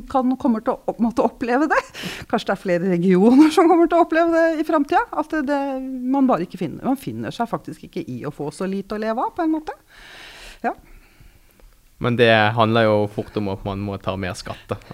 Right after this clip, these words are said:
Speaker 2: av de som jobber, bor, bor og jobber i kommunene. Det er der pengene stort sett kommer fra.
Speaker 1: Ja, ja, men altså, noen velger å gi de rike kjempeskatteletter, og la faktisk trygda og u-, altså,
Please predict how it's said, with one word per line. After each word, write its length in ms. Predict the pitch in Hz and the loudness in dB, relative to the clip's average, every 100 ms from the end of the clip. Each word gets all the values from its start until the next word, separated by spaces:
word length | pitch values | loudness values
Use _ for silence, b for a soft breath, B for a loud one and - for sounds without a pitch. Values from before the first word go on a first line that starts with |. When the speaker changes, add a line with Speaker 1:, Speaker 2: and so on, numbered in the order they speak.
| - | -6
Speaker 2:
av 240 | 98 98 95 | -2 -2 -2
de 100 | 104 | -6
som 160 | 104 104 | -4 -2
jobber, 380 | 101 101 98 98 117 | 0 -2 -4 -4 -6
bor, 300 | 113 104 123 - | -6 -6 -10 -10
bor 320 | 120 117 104 | -4 -2 0
og 60 | 104 | 0
jobber 240 | 104 104 | 0 -2
i 60 | 104 | -2
kommunene. 460 | 104 107 107 - - _ - _ _ _ _ _ _ _ _ | -4 -4 -6 -8 -14 _ -20 _ _ _ _ _ _ _ _
Det 160 | 110 | -6
er 40 | 85 | -4
der 80 | 101 | -4
pengene 320 | 120 104 101 | -4 -6 -6
stort 160 | 110 101 | -8 -8
sett 140 | 104 | -8
kommer 240 | - 87 - | -6 -6 -8
fra. 140 | - - - | -14 -16 -6
Speaker 1:
Ja, 240 | 180 127 165 | -2 2 4
ja, 80 | 160 | 4
men 200 | 131 180 | 0 0
altså, 160 | 170 226 | 0 2
noen 380 | 226 240 202 254 | 4 4 4 4
velger 380 | 214 107 143 147 | 2 -2 -4 -2
å 60 | 156 | -2
gi 220 | 143 127 | -4 -6
de 120 | 131 151 | -4 -4
rike 380 | 143 - - 143 - | -4 -8 -8 -8 -8
kjempeskatteletter, 1160 | - 156 - - - 113 120 110 - 170 143 147 | -6 -6 -6 -14 -14 -12 -8 -10 -6 -4 -4 -6
og 160 | 170 | -4
la 120 | 151 104 120 | -4 -4 -6
faktisk 560 | - - - 139 - 120 - | -8 -12 -12 -14 -12 -14 -10
trygda 560 | 196 160 120 - 113 131 | -6 -8 -8 -8 -4 -2
og 160 | 156 151 | -2 -2
u-, 220 | 147 87 | -4 -6
altså, 240 | - 131 | -10 -8